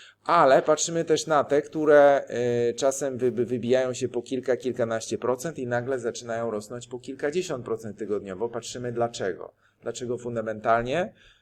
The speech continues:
E, czy jest to opinia rynku, czy są to faktyczne wzrosty, tak jak tutaj Internet Computer. E, ludzie, powiem w skrócie, na YouTubie niektórzy zainteresowani rynkami, widziałem już informacje na YouTubie, że w tych cenach, kiedy rynek był na tych poziomach,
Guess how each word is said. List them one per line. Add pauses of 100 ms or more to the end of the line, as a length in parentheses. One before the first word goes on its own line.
(140)
E,
czy
jest
to
opinia
rynku,
czy
są
to
faktyczne
wzrosty,
tak
jak
tutaj
Internet
Computer. (360)
E, (240)
ludzie, (120)
powiem
w
skrócie,
na
YouTubie (140)
niektórzy (1160)
zainteresowani
rynkami, (260)
widziałem
już
informacje
na
YouTubie,
że
w
tych
cenach,
kiedy
rynek
był
na
tych
poziomach,